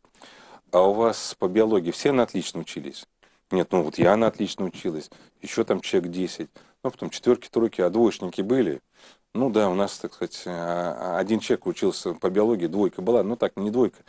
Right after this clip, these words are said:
ну, ф-, фактически двойка, мы его вытягивали, так сказать, на, на тройке.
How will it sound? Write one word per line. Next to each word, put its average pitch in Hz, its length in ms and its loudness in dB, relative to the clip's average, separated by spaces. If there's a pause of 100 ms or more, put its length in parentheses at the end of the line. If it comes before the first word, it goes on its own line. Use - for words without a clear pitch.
(140)
ну, 95 140 -4 (760)
ф-, 90 140 -8
фактически - 460 0
двойка, 113 560 4 (260)
мы 143 120 4
его 131 140 6
вытягивали, 110 600 2
так 95 160 -6
сказать, 90 200 -6
на, 95 140 0
на 101 160 0
тройке. 85 480 0